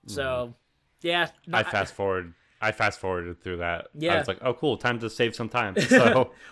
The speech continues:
Speaker 1: Well, you know what? The, I gotta say, sometimes you just gotta, you know, w-, wade through a pool of shit to get to something really cool.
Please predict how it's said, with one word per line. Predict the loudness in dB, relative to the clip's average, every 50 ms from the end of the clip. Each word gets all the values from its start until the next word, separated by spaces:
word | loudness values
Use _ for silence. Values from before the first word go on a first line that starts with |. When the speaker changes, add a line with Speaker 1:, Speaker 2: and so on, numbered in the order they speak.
| 0 6
Speaker 1:
Well, | 8 8 8
you | 8 6
know | 2 0 2
what? | 2 2 0 0 -2 _ _ _ _ _ _ _ _ 0
The, | 0 0 0 -2 -10 -12 -14 _ _ _ _ -4
I | -2 0
gotta | 0 0 0
say, | 0 2 4 4 4 2 0
sometimes | -2 -4 -4 -4 -2 -4 -4 -4 -4
you | -4
just | -4 -4 0 0
gotta, | 0 2 2 0 -2 -4 -8 -14 -16 -12
you | -10 -6
know, | -2 0 0 0 0 -2 -6
w-, | -8 -6 -6 -6 -6
wade | -4 -2 -2 -2 -2 -4
through | -4 -4 -2 -2 -2 -2
a |
pool | -4 -6 -12 -10 -4 0 0 0
of | 0 -2
shit | -6 -6 -6 -4 -2 -2 -4 -4 -8 -10
to | -10 -8
get | -6 -8 -8 -8
to | -8
something | -8 -8 -8 -8 -10 -12 -10
really | -10 -8 -8 -10 -10
cool. | -12 -14 -10 -6 -6 -6 -6 -6 -10 -12 -16